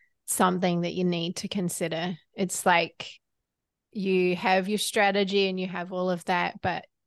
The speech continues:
this is also very much going to give you the fuel, give you the energy,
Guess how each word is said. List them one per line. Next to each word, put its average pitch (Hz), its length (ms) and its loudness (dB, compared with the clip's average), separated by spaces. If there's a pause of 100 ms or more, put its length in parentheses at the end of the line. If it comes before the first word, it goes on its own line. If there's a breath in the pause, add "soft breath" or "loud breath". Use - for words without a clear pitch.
this 180 340 0
is 185 140 0
also 170 720 -2 (200)
very 180 340 0
much - 600 -4 (180)
going 170 400 -2
to 165 500 -2 (540 soft breath)
give 226 160 2
you 220 80 4
the 185 80 2
fuel, 185 480 2
give 175 220 -4
you 180 80 -2
the 165 180 -6
energy, 170 720 -4